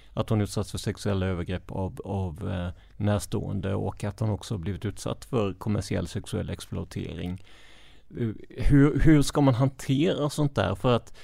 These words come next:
att man ska tro på personer, det är ju en sak, det är ju självklart, men juridiken och, eh,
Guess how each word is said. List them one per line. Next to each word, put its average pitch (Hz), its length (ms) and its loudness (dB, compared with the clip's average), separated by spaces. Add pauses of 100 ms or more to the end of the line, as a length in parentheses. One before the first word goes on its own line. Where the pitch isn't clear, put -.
(240)
att - 200 -4
man 123 180 4
ska 131 160 2
tro 147 300 0
på - 160 0
personer, 101 460 2
det 120 80 2
är - 20 4
ju 120 80 4
en 113 180 2
sak, 95 220 -4
det - 40 -2
är 117 40 2
ju - 20 -4
självklart, 113 760 0
men 113 480 2 (380)
juridiken 127 1000 2
och, - 640 -2
eh, 107 320 4